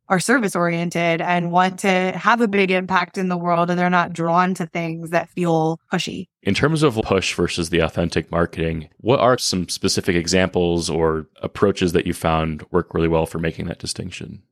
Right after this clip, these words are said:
Speaker 1: That's a great question. So for example, in Ads Anywhere, if people are gonna talk about the financial outcome of what it is that they're doing, like, "Come learn from me, and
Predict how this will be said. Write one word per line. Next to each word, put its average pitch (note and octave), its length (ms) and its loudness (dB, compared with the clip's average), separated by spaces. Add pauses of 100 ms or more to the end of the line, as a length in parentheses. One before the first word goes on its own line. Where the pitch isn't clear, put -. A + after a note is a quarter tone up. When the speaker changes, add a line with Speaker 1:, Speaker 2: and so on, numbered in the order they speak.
Speaker 1:
That's A#3+ 260 0
a D4 60 -2
great A#3+ 240 0
question. G#3+ 340 0
So G#3+ 140 -2
for A3+ 120 0
example, G3 640 0
in F#3+ 300 -2
Ads F3+ 400 2
Anywhere, F3 840 0
if F#3+ 180 -2
people G#3 240 0
are G3 80 2
gonna F#3 160 -2
talk F3 240 0
about E3 340 2
the F3+ 240 0
financial F3+ 540 0
outcome D3+ 560 -4
of E3+ 140 -4
what E3 160 0
it D#3 100 -4
is D#3 140 -4
that D#3 100 -10
they're E3 160 -8
doing, D#3+ 280 -10
like, D#3 180 -14
"Come C#4+ 320 0
learn B3+ 340 2
from B3 180 0
me, G#3+ 420 -2
and F#3+ 460 -4